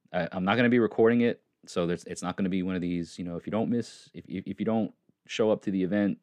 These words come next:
live in person, you're gonna catch it later on in a, in a, a video or anything like that. I'm not gonna have the, the means of, of recording for, for as, as long as we're doing this. Plus, it's gonna be a bit more interactive. There's gonna be more,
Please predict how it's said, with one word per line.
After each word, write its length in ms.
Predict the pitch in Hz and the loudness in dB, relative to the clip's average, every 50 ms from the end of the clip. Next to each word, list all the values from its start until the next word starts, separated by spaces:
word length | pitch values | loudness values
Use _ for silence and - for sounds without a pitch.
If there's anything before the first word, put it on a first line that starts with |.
| _ _ 60 | _ _ -6
live 440 | 82 95 98 101 101 101 98 87 | 2 4 6 6 6 6 4 2
in 100 | 92 87 | 0 -4
person, 560 | - - 104 101 98 - - 104 101 98 95 90 | 0 2 2 2 2 0 -2 -2 -2 0 0 -2
you're 120 | 87 85 | -2 -4
gonna 160 | 85 98 85 | -4 -4 -6
catch 340 | - - 101 92 87 - - | -2 0 0 0 0 0 -2
it 160 | 95 - 65 | -4 -4 -2
later 260 | 80 92 90 87 90 | -2 -2 -2 -2 -2
on 260 | 92 95 95 95 92 87 | -2 -2 -2 -2 -2 -2
in 140 | 82 82 | -4 -6
a, 40 | 85 | -8
in 200 | - 65 78 78 | -12 -14 -14 -16
a, 180 | 78 78 87 - _ _ _ _ _ _ _ _ _ _ _ _ - | -16 -18 -20 -20 _ _ _ _ _ _ _ _ _ _ _ _ -16
a 40 | 71 | -4
video 340 | 78 95 98 104 101 98 101 | 0 2 4 4 4 4 4
or 100 | 98 98 | 4 4
anything 340 | 98 98 - 101 95 98 | 2 0 -2 -2 -2 0
like 180 | 95 92 90 - | 0 0 -2 0
that. 180 | 101 98 98 92 | 0 0 2 2
I'm 120 | 82 85 | 0 0
not 120 | 87 85 | -2 -4
gonna 300 | - 92 87 85 82 85 - _ _ _ _ _ _ _ _ _ _ _ | -4 -4 -4 -4 -6 -6 -10 _ _ _ _ _ _ _ _ _ _ _
have 300 | - 87 82 85 82 - | 0 2 2 2 2 0
the, 160 | 90 85 80 | -2 -2 -2
the 100 | 80 80 | -2 -2
means 360 | 82 87 87 90 87 82 80 | 0 0 0 0 -2 -2 -4
of, 200 | 82 80 78 - | -6 -6 -8 -10
of 260 | - 82 78 78 78 - _ _ _ _ _ _ _ - | -8 -8 -8 -8 -10 -16 _ _ _ _ _ _ _ -18
recording 580 | - - - 104 101 98 101 98 98 95 90 - _ | -18 -6 -2 0 2 2 2 2 0 0 -2 -6 _
for, 380 | - - 85 85 82 85 82 - | -6 -4 -2 -2 -2 -2 -4 -6
for 160 | - - 85 | -6 -4 -4
as, 160 | 80 78 80 - - | -4 -4 -6 -8 -14
as 160 | - 82 82 | -16 -12 -8
long 160 | 90 92 92 90 | -6 -4 -4 -4
as 100 | 82 87 | -4 -4
we're 80 | 85 | -6
doing 300 | 76 87 92 92 92 92 | -6 -4 -4 -4 -2 -2
this. 220 | 90 92 90 - - | -4 -4 -6 -8 -6
Plus, 240 | - 95 90 - | -4 -4 -2 -2
it's 100 | 85 - | -4 -8
gonna 160 | - - 90 82 | -6 -8 -6 -6
be 160 | 85 85 - - _ | -4 -6 -8 -8 _
a 40 | - | -12
bit 160 | - - - | -12 -12 -10
more 220 | 87 85 85 82 - | -10 -10 -10 -10 -10
interactive. 640 | - 76 - 82 82 92 95 95 92 - 95 92 | -12 -8 -4 0 2 4 4 2 2 0 -4 -4
There's 140 | 82 82 80 | -4 -4 -6
gonna 120 | 85 85 80 | -8 -8 -8
be 140 | 78 78 | -8 -8
more, 300 | 80 80 80 80 78 73 | -8 -8 -8 -10 -12 -14